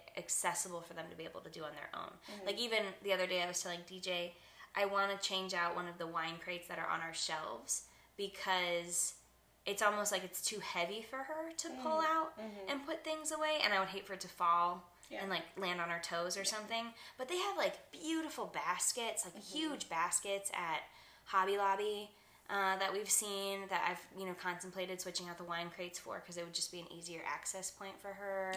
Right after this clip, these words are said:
Speaker 2: Yeah.
Speaker 1: Um, and anything like that under the, on the shelves especially, I think we probably will switch to baskets. But, like, that has been a lifesaver because there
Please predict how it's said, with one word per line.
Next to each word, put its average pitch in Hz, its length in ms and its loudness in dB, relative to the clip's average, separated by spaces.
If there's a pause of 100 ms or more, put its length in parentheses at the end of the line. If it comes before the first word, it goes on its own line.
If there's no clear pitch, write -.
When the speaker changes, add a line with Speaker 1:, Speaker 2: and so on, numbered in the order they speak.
Speaker 2:
Yeah. 185 100 -8 (360)
Speaker 1:
Um, 165 540 -2 (400)
and 190 160 -2
anything 175 360 -4
like 160 160 -6
that 160 160 -4
under 165 180 -6
the, - 180 -6
on 170 140 0
the 160 60 -4
shelves 156 400 0
especially, - 500 -2
I - 60 -6
think 165 200 -12
we 165 80 -14
probably 160 460 -6
will - 100 -8
switch - 260 -8
to 170 60 -12
baskets. - 560 -6
But, 170 220 -2
like, 160 300 -4 (560)
that 233 140 10
has 254 140 4
been 180 280 4 (720)
a 180 260 4
lifesaver 147 720 2
because 170 380 -6 (100)
there 196 360 2